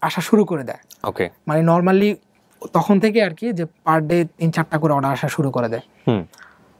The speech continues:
Speaker 1: So, এই তখন থেকে actually লাইফটা অন্যরকম ভাবে চেঞ্জ হয়ে যায়।
Speaker 2: এই গ্রাফিক ডিজাইন বলতে কি আপনি শুধু একটা কোনো পার্টিকুলার প্রোডাক্টের ডিজাইন করতেন, নাকি সব ধরনের গ্রাফিক ডিজাইন?
Speaker 1: প্রথম অবস্থায় আমি, আহ, আপনার ফ্লায়ার, তারপর হচ্ছে বিজনেস কার্ড, এগুলো করতাম।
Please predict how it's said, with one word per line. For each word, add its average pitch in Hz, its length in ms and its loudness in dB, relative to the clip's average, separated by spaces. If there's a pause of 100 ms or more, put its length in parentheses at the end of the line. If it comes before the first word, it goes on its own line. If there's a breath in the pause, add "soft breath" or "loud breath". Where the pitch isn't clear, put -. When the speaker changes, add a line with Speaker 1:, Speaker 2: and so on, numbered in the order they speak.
(140)
Speaker 1:
So, 202 140 4
এই 190 220 -2
তখন 247 320 2
থেকে 285 200 2
actually 254 420 2
লাইফটা 208 520 0 (220)
অন্যরকম 214 420 2
ভাবে 208 120 2
চেঞ্জ 202 280 2
হয়ে 180 140 0
যায়। 180 140 2
Speaker 2:
এই 185 120 6
গ্রাফিক 147 400 0
ডিজাইন 175 280 -4
বলতে 170 200 -2
কি 170 60 2
আপনি 165 180 -2
শুধু 160 280 -2
একটা 156 300 -2
কোনো 165 160 0
পার্টিকুলার 156 400 0
প্রোডাক্টের 165 380 -2
ডিজাইন 170 240 -2
করতেন, 190 260 -2
নাকি 196 160 0
সব 131 220 0
ধরনের 104 240 0
গ্রাফিক 90 260 -2
ডিজাইন? 233 160 4
Speaker 1:
প্রথম 294 160 -4
অবস্থায় 285 420 0
আমি, 214 360 0
আহ, 160 340 0 (320)
আপনার 165 280 0
ফ্লায়ার, 165 560 2
তারপর 156 260 -6
হচ্ছে 156 140 0
বিজনেস 165 360 2
কার্ড, 160 200 0
এগুলো 190 220 4
করতাম। 131 320 -14